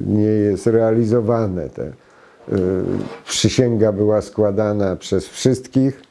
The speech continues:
powtarzana, a nie jest, e,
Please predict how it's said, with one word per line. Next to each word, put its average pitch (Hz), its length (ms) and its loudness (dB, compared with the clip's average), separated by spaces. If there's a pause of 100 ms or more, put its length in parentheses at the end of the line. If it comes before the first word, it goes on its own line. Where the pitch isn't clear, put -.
(2250)
powtarzana, 139 880 2 (640)
a 156 120 2
nie 120 240 4
jest, 113 260 0 (540)
e, 101 40 2